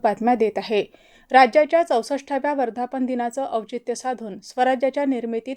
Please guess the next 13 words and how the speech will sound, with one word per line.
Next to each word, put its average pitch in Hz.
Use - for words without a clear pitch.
प्राणांची 226
आहुती 226
देणारे 220
शूरवीर, 214
महाराष्ट्राची 294
गौरवशाली 262
सांस्कृतिक 240
परंपरा 226
आणि 226
देशभक्तीपर 240
गीतांवर 220
उत्तम 302
नृत्यविष्कारातून 247